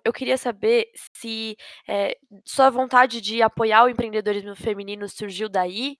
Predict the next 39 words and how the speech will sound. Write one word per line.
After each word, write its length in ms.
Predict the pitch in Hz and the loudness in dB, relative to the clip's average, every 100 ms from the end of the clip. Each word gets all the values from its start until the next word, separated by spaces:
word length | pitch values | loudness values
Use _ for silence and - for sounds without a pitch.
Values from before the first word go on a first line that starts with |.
| _ | _
Foi 240 | - 202 - - | -8 -8 -8 -6
a 120 | - 208 | -2 0
partir 240 | 214 233 | 0 -2
do 60 | 220 | -4
negócio 300 | 208 202 190 | 2 2 2
da 80 | 196 | -6
sua 200 | - 180 | -4 -4
mãe? 360 | 185 226 254 - - - - | -2 -2 -2 -10 -20 -6 4
Hoje, 300 | 240 240 226 | 6 6 -2
nas 120 | 214 | -4
suas 200 | 214 208 | -4 -4
redes 240 | 208 - | -8 -8
sociais, 680 | - 202 - 208 190 185 185 | -12 -10 -2 2 4 2 -8
vocês 400 | 196 196 202 202 | -8 -6 -6 -2
apoiam, 680 | 202 - 208 202 202 190 185 - - _ _ _ | -2 2 4 4 2 -2 -6 -16 -20 _ _ _
você, 380 | - 208 196 - - | -6 -4 -4 -6 -2
quando 180 | 220 | 0
você 200 | 208 214 | 0 -2
criou 320 | 214 214 208 208 | -2 2 4 4
esse, 200 | 196 - | 0 -2
o 200 | 202 190 | -2 -2
projeto, 600 | 202 196 190 208 247 202 | -2 0 2 2 0 -2
né, 140 | 202 | -2
o 60 | 196 | -2
Team 220 | - 208 | -6 -10
Media, 280 | 208 208 220 | -8 -2 -2
o, 420 | - 202 202 196 - | -2 -4 -4 -6 -6
você 180 | 208 226 | -6 -4
apoiou, 500 | - 214 208 202 196 - - _ _ _ | 0 2 4 2 0 -6 -20 _ _ _
é, 380 | 190 185 185 180 | -6 -2 -2 -2
negócios 500 | 196 202 214 226 220 | -2 4 6 4 -2
no 100 | 214 | -8
geral 480 | 214 208 196 196 302 466 494 679 | -2 2 4 6 10 8 8 6
ou 260 | 262 254 | 8 6
foi 260 | 240 262 226 | 4 2 4
mais 200 | 226 220 | 2 2
focado 500 | 233 - 233 208 214 | -4 2 4 4 2
no 200 | 208 208 | -6 -6
feminino, 720 | - 214 208 202 190 180 | -2 -2 -2 -8 -8 -8